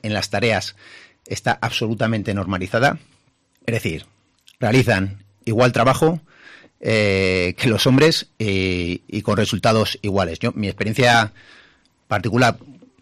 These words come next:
en el año que llevo de dirección de la academia es que nuestras alumnas y nuestras profesoras, nosotros tenemos aproximadamente un veinti, un veinticinco por ciento de, de los profesores son, eh, son, son mujeres. Pues, eh,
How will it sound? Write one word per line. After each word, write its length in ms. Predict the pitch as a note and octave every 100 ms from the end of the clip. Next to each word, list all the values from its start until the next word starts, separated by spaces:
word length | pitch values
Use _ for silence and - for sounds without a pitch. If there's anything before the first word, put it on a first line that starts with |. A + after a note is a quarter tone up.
| _ _
en 200 | A2 G2+
el 220 | F#2+ F#2
año 220 | A2+ B2+
que 80 | B2+
llevo 160 | B2 A#2
de 100 | G#2+
dirección 340 | G#2 G2 A2
de 80 | G#2
la 60 | G2+
academia 480 | G2+ A#2+ C3 D#3 D3+ - -
es 100 | A2+
que 120 | G#2+
nuestras 260 | F#2+ - G2+
alumnas 320 | G2+ B2 B2
y 60 |
nuestras 240 | G2+ - E2+
profesoras, 420 | G2 - A#2 B2
nosotros 220 | G2 G#2
tenemos 320 | G#2 G2+ F#2+ - - -
aproximadamente 520 | - - A2+ C#3 C#3+ C3+
un 60 |
veinti, 240 | C3+ C3 B2+
un 100 | C3
veinticinco 420 | B2 A#2 B2+ A#2+
por 100 | A2
ciento 220 | G#2 G#2+ G#2
de, 300 | G2+ F#2+ -
de 140 | G2+
los 140 | F2+ F2+
profesores 320 | F#2 A#2 A2
son, 180 | F2+ F2
eh, 160 | F#2 F#2
son, 300 | - F#2 F2
son 160 | - G2+
mujeres. 420 | F#2 G2 D#2 - _ - _ _ _ _ _ - - - - - -
Pues, 320 | G#2 - - -
eh, 460 | F#2 - - -